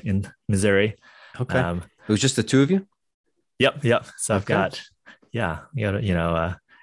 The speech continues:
Speaker 1: aunt and uncle and grandma and grandpa. And that was, yeah, very small family.
Speaker 2: And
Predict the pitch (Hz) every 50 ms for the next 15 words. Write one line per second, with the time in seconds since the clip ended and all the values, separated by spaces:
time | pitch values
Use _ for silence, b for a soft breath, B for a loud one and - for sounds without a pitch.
0 | b - 120 - - 101 95 95 92 - 107 101 104 104 95 87 85 85 95 101
1 | 98 92 92 92 101 101 98 95 92 92 92 95 92 - 107 101 104 107 95 85
2 | 85 85 - _ _ b b b b b b b b _ _ 90 90 92 92 95
3 | 92 90 85 - - - B B B _ _ _ - 107 95 87 95 98 113 117
4 | - - 113 107 - 104 107 113 101 85 85 85 - - _ _ _ _ _ _
5 | _ _ B B B B B B B B B B B _ - 104 98 95 95 98
6 | 95 98 95 -